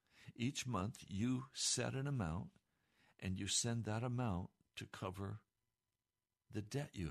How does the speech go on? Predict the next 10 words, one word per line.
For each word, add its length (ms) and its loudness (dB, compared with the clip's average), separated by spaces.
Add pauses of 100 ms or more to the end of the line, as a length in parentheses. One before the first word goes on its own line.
have. 220 -8 (720)
It's 200 -6
my 220 -2
debt." 320 -4 (2500)
Well, 160 2
we 140 2
didn't 300 0
have 160 4
a 40 0
job. 420 -2